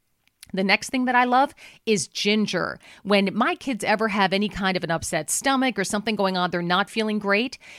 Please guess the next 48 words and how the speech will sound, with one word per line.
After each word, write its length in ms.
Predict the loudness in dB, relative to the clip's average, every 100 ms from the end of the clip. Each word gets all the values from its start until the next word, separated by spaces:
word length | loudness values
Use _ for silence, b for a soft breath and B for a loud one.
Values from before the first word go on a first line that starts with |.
| B
you 160 | -2 0
can 140 | 2
have 420 | 0 0 -2 -2 4
raw 240 | 6 4
ginger 560 | 4 2 2 2 0 0
in 160 | 0
your 140 | 0 0
cupboard, 560 | 0 2 2 0 -2
you 120 | -4 -2
know, 200 | -2 -2
for 180 | -4
ages. 300 | 0 0 0
A 60 | -2
lot 200 | -2 -2
of 60 | -2
people 240 | -4 -2
did 180 | -2 -4
the 60 |
chin-, 300 | -4 -2 -4
you 80 | -4
know, 180 | -2 -2
do 240 | -2 -2
the 100 | 0
ginger 440 | 0 0 0 0 2
ale 160 | 2
for 140 | 2 -4
the 80 | -4
people 280 | -4 -4
they 160 | 0 2
love 280 | 6 6 6
when 60 |
they 100 | -2
have 100 | -4
an 40 | 0
upset 360 | -2 0 -2 -2
stomach. 380 | -2 0 -2 B B B -2
It's 220 | -2 -2
the 100 | -4
same 260 | -4 -4
kind 260 | -4 -2 -2
of 80 | -4
science. 600 | -2 0 0 -4 -6 -10 -4
Ginger 400 | 0 0 2 0
is 160 | -2
very, 360 | 0 0 2 0
very 280 | 2 2 2
good 240 | 2 2
at 160 | 2